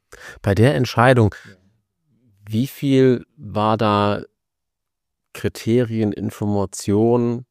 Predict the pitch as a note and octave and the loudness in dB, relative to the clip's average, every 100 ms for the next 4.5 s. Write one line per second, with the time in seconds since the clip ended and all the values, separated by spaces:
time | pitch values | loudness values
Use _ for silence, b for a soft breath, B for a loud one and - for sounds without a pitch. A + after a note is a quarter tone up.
0 | _ - A2+ - G#2+ - - A2 - F2+ | _ -10 -6 -2 -4 -4 -6 -6 -2 -2
1 | - G2 A#2+ A#2 B2 C3 A#2 G2+ G2 G#2+ | 0 -2 2 2 2 2 0 0 -2 -4
2 | - G2+ G2+ G2+ G2+ B B B - G#2 | -4 -2 2 4 2 B B B -4 -4
3 | - G#2 G2 - G2+ G2 F2+ G2 - F#2 | -4 -6 -6 -2 2 2 2 -2 -2 -8
4 | - - E2+ D#2+ | -10 -4 -2 -2